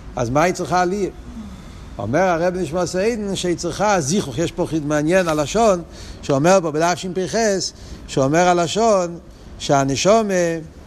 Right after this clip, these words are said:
לא צריכה תיקון, אבל היא כן צריכה זיכוך. אה, זה ההבדל בין נפש הליקיס ונפש הבאמיס. נפש הבאמיס צריכה תיקון.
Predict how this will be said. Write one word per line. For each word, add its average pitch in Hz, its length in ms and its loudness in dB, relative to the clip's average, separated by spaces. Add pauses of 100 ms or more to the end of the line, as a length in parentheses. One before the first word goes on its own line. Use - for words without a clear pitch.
(260)
לא 160 200 6
צריכה 165 520 2
תיקון, 196 680 0 (720)
אבל 139 260 4
היא 143 100 0
כן 208 220 4
צריכה 196 500 2
זיכוך. 156 400 -4 (1900)
אה, 123 180 -2 (200)
זה 139 140 2
ההבדל 175 340 4
בין 170 160 -2
נפש 170 260 -2
הליקיס 165 460 0
ונפש 185 380 0
הבאמיס. 196 540 2 (460)
נפש 175 320 2
הבאמיס 170 540 0
צריכה 170 260 2
תיקון. 220 360 -2